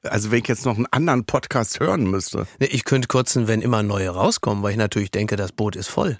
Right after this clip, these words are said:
Speaker 2: Jetzt mal Feierabend. Ist doch, wie es immer
Speaker 1: Ist
Speaker 2: ist,
Speaker 1: so, wa?
Speaker 2: weißt du, sobald, solange man selber das macht, da kann
Speaker 1: Jetzt hat
Speaker 2: man
Speaker 1: ja
Speaker 2: sehr
Speaker 1: wohl jeder
Speaker 2: theoretisch
Speaker 1: einen
Speaker 2: auch vier
Speaker 1: Podcast.
Speaker 2: machen. Und wenn dann andere einen machen, was ja deren gutes Recht ist, sagt man,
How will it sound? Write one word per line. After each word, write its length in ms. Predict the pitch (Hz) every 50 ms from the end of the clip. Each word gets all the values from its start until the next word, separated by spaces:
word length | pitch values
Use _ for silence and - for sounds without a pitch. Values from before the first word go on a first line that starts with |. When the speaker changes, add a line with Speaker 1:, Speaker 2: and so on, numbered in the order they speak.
| _ -
Speaker 2:
Jetzt 220 | - 135 - -
mal 80 | 123 107
Feierabend. 480 | - - 160 175 139 113 107 104 110
Ist 80 | - -
doch, 120 | 135 123
wie 60 | 131 147
es 80 | 147
immer 220 | 151 165 214 202 -
Speaker 1:
Ist 80 | 120
Speaker 2:
ist, 60 | 113
Speaker 1:
so, 60 | 104 92
wa? 40 |
Speaker 2:
weißt 140 | 107 139 -
du, 40 | 135
sobald, 400 | 131 127 120 127 135 160 - 147
solange 260 | 139 143 143 175 185
man 260 | 175 156 147 143 135 - -
selber 400 | 113 107 113 123 156 185 190 190
das 200 | 175 175 - -
macht, 280 | 127 135 220 - -
da 60 | -
kann 160 | 147 - 202 170
Speaker 1:
Jetzt 80 | 170
hat 80 | - 170
Speaker 2:
man 60 | 160
Speaker 1:
ja 80 | 160 135
Speaker 2:
sehr 120 | 117 -
Speaker 1:
wohl 80 | 120 113
jeder 200 | 98 90 107 -
Speaker 2:
theoretisch 220 | - 123 101 -
Speaker 1:
einen 100 | - -
Speaker 2:
auch 60 | 95 -
vier 160 | - - -
Speaker 1:
Podcast. 240 | 202 226 240 240 208
Speaker 2:
machen. 360 | 208 214 - - 233 262 311 - - - - - - - - -
Und 160 | 156 143 135
wenn 140 | 160 175 175
dann 120 | 156 147 -
andere 360 | 156 240 277 240 170 139 127
einen 240 | 117 117 117 113 113
machen, 340 | 110 107 - - 180 175 139
was 180 | 143 147 -
ja 100 | 147 127
deren 320 | 113 123 131 120 135 131 120
gutes 320 | 123 131 - 131 - -
Recht 240 | 127 139 151 - -
ist, 100 | 165 -
sagt 240 | - - - - -
man, 140 | 170 165